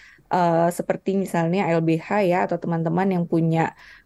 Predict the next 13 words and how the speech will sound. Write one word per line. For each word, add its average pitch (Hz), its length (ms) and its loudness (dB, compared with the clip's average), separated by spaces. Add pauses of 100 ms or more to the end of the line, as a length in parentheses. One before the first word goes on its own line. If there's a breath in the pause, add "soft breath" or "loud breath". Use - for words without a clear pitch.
eh, 165 80 2
paralegal 160 720 2
biasanya 185 480 0
juga 165 160 2
mengembangkan 160 560 -2
aplikasi 156 640 -2
itu 220 240 0
untuk 185 320 0
memudahkan 165 480 0
masyarakat, 156 640 -4 (240)
eh, 151 160 2
jika 160 400 -2
terjadi, 147 800 0